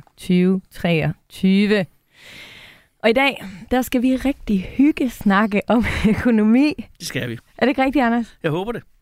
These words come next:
Speaker 1: Ja, det håber jeg også.
Speaker 2: For det er jo nytår, og der er det jo også der, man gør status.
Speaker 1: Det er det nemlig.
Speaker 2: Mm.
Speaker 1: Og der er jo, det kunne vi jo oplagt bruge til at gøre en økonomisk, øh, status. Og, øh, derfor har jeg dig med i studiet,
Speaker 2: Mhm.
Speaker 1: Anders Lund Madsen.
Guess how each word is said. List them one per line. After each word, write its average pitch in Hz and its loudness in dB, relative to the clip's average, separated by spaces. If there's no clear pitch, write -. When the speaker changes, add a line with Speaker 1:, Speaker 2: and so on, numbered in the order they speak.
Speaker 1:
Ja, 302 2
det 277 2
håber 294 2
jeg 254 2
også. 262 -2
Speaker 2:
For - -6
det 143 -2
er 135 -2
jo 147 -2
nytår, 170 -4
og 151 -8
der 151 -2
er 160 -2
det 175 -10
jo 165 -6
også 156 -8
der, - -8
man 135 -8
gør 139 -4
status. - -10
Speaker 1:
Det 269 2
er 240 0
det 240 2
nemlig. 208 4
Speaker 2:
Mm. 127 -2
Speaker 1:
Og 214 0
der 226 4
er 220 4
jo, 208 -4
det 247 0
kunne 285 0
vi 262 4
jo 233 4
oplagt 226 -2
bruge 220 0
til - -6
at 208 -2
gøre 208 2
en 208 0
økonomisk, 226 -6
øh, 170 -6
status. 156 -6
Og, 202 2
øh, 196 0
derfor 262 -2
har 240 0
jeg 196 0
dig 226 0
med 277 -2
i 269 -4
studiet, 233 -6
Speaker 2:
Mhm. 233 -2
Speaker 1:
Anders 233 0
Lund 233 0
Madsen. 233 -2